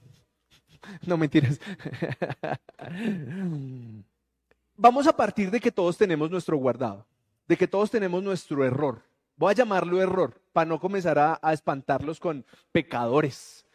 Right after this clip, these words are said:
sino vamos a decir que todos tenemos nuestro guardado, ¿sí o no? ¿De acuerdo? Y entonces, cuando uno ve lo que está pasando en la contienda política, pues uno, eh, eh, se, se, se,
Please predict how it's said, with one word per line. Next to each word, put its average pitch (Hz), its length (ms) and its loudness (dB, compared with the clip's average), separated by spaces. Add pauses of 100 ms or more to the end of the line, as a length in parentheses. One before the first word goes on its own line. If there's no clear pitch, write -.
(300)
sino 262 320 4
vamos 208 260 0
a 254 40 4
decir 180 220 0
que 214 120 0
todos 208 240 -4
tenemos 165 280 -2
nuestro 170 360 -6
guardado, 120 440 -4 (200)
¿sí - 140 -6
o 269 80 0
no? 240 200 -4 (680)
¿De 127 80 -4
acuerdo? 185 400 -6 (480)
Y 214 120 2
entonces, 247 580 -2
cuando 202 300 0
uno 196 260 -2
ve 254 320 0
lo 214 160 -4
que - 80 -8
está 165 160 -2
pasando 214 280 -6
en 220 60 -12
la 226 80 -6
contienda 156 400 -6
política, 180 420 -4
pues 165 220 -8
uno, 165 260 -6 (280)
eh, - 180 -12
eh, 147 300 -6
se, 139 360 -6
se, 135 360 -4
se, 131 340 -2